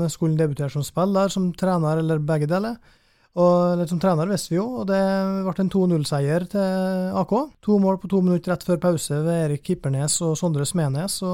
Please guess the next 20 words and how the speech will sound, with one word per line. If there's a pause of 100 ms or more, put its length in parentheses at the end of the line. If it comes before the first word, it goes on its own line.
en
Ulvestad
har
på
seg
både
spillertrøye
og
fotballsko,
så
der
er
det
en
attraksjon,
eh, (180)
i
femte
divisjon
da.